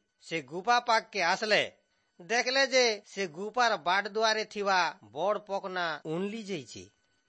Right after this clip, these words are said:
ଆର ଯୀଶୁ ପଲେଇ ଯାଇଛନ୍। ଦୁଇଟା ସ୍ୱର୍ଗଦୂତ ସେମାନକେ କହିଲେ ଯେ ସେ ଇନେ ଆର ନାଇଁ ନା,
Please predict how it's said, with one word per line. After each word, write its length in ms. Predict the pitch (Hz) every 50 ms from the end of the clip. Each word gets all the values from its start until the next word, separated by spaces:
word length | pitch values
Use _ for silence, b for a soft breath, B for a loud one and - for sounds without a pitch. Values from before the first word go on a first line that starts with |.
| _ _ -
ଆର 180 | 127 123 117
ଯୀଶୁ 640 | 107 107 123 151 160 151 - - 170 165 156 143 135 -
ପଲେଇ 320 | - 123 135 147 170 196 180
ଯାଇଛନ୍। 420 | 170 160 139 - - 104 - - _ _ _ _ _ _ _ _ _ _ _ _ _ _ _ _ _ _
ଦୁଇଟା 380 | 107 120 151 165 170 180 175 165
ସ୍ୱର୍ଗଦୂତ 680 | - - 151 147 160 175 185 175 170 180 202 208 214 208 _ -
ସେମାନକେ 480 | - - 151 170 180 185 185 180 180
କହିଲେ 520 | 156 - 175 175 190 196 208 214 233 233 233 _ _ -
ଯେ 220 | 131 156 165 156
ସେ 460 | 143 - 180 180 185 175 165 156 - _ _ _ _ _ _
ଇନେ 280 | - 147 160 170 170 175 165
ଆର 200 | 160 156 143 131
ନାଇଁ 220 | 123 123 147 175
ନା, 160 | 175 160 117